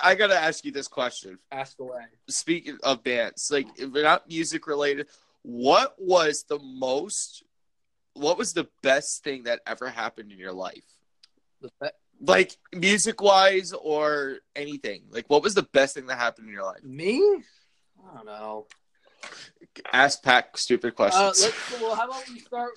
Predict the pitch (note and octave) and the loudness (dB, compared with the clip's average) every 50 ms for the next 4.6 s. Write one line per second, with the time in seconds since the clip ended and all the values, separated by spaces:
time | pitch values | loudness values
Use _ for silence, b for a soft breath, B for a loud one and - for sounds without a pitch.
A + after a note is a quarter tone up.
0 | - F#3 E3 G3 F#3+ - - G#3+ G3+ F#3+ F#3 F#3 - F3 F3 - F#3+ F#3+ E3+ D3+ | -16 -10 -10 -10 -10 -8 -10 -8 -6 -6 -6 -8 -10 -16 -10 -6 -4 -4 -4 -6
1 | - - - C4 E4+ - - G#3+ - - B3 A3 - - A#3+ A3 G#3+ - - A3+ | -12 -6 -4 -4 -4 -4 -6 -14 -12 -12 -12 -12 -6 -2 -2 -2 -2 -2 -6 -6
2 | G#3+ G#3 G3+ G3 - - _ _ _ _ _ _ _ _ - F3+ E3 E3 _ _ | -6 -6 -8 -10 -12 -14 _ _ _ _ _ _ _ _ -14 -14 -14 -14 _ _
3 | _ - F#3+ F#3+ F#3 _ G3+ F#3 F3 E3 D#3+ - E3+ E3 E3 - - C#3+ C#3 D3 | _ -12 -12 -12 -12 _ -12 -12 -12 -12 -12 -8 -8 -8 -8 -8 -14 -14 -14 -14
4 | D#3 C#3+ B2 - _ - B2+ - - - - G#2+ | -14 -16 -18 -18 _ -16 -16 -16 -16 -20 -20 -20